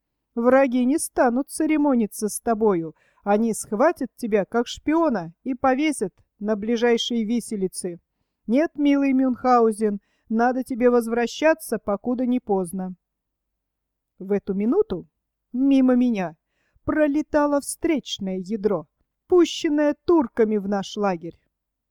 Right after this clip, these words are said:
Недолго думая, я пересел на него и, как ни в чем не бывало, помчался обратно. Конечно, во время полета я тщательно пересчитал все турецкие пушки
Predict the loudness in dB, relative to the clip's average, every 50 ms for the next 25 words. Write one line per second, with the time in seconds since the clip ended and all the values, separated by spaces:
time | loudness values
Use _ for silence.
0 | _ _ _ _ _ _ -4 0 2 2 4 4 2 2 2 4 4 4 4 2
1 | 2 2 0 0 2 0 0 0 0 0 0 -2 -4 -4 -2 0 -2 -2 -2 -2
2 | -6 -4 -4 -6 -8 -6 0 0 2 2 2 0 -2 -4 -2 -4 -4 -4 -4 -6
3 | -6 _ _ _ _ _ _ -4 -2 -2 -2 -2 -2 0 0 0 0 -2 -4 -2
4 | -2 -4 -4 -6 -2 0 0 0 0 -2 -4 -4 -4 -4 0 0 2 2 2 2
5 | 0 0 0 0 0 0 -2 -4 -4 -2 -2 -2 -2 -4 -6 -8 -8 -8 _ -6
6 | -4 -4 -4 -4 -8 -8 -8 -8 -8 -8 _ -12 -12 -10 -10 -10 -12 _ _ _
7 | _ _ _ _ _ _ _ _ _ _ _ _ _ _ _ -8 -6 -4 -2 -2
8 | 0 0 -2 -2 -2 -2 -2 0 0 0 0 0 2 0 0 0 0 0 0 0
9 | 2 2 0 0 0 2 0 0 0 -2 -4 -4 -8 -6 -4 -2 -2 -2 -2 -4
10 | -2 -2 -2 -2 -2 -4 -4 -4 -4 -6 -6 -8 -6 -2 0 2 2 0 -2 -4
11 | -4 -4 -2 -2 -2 -2 -2 -2 -4 -6 -4 -4 -4 -2 _ 2 4 4 4 2
12 | -2 -8 -8 -8 -8